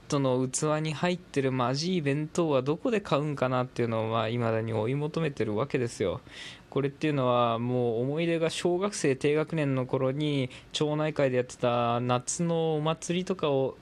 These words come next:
の準備を手伝ってた時に食べてたような気がするので、そうするともう二十年来ぐらい、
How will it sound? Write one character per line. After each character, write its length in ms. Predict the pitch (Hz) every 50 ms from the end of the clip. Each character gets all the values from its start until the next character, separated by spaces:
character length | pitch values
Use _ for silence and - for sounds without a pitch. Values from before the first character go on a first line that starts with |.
| - -
の 260 | 160 180 180 165 139
準 240 | 131 143 175 202 202
備 100 | 175 143
を 60 | 131
手 160 | - - 135
伝 240 | - - - 214 214
っ 20 |
て 120 | 214 - -
た 100 | 156 139
時 180 | 139 135 135
に 120 | 123 117 113
食 180 | - - 139
べ 100 | 135 131
て 120 | - - -
た 80 | 117
よ 80 | 117 117
う 40 | 117
な 120 | 110 117
気 120 | - - 135
が 80 | 131
す 140 | 127 - 143
る 120 | 135 131
の 120 | 123 117 110
で、 280 | 117 120 113 107 113 - - - - - -
そ 80 | 135 135
う 40 |
す 80 | - -
る 20 |
と 80 | - 131
も 120 | 127 127
う 20 | 127
二 200 | 127 127 131 127
十 260 | 131 - 156 165 170
年 280 | 170 175 175 175 180 175
来 220 | 175 180 180 180
ぐ 160 | 170 170 180 175
ら 100 | 156 131
い、 400 | 117 113 110 104 - - 76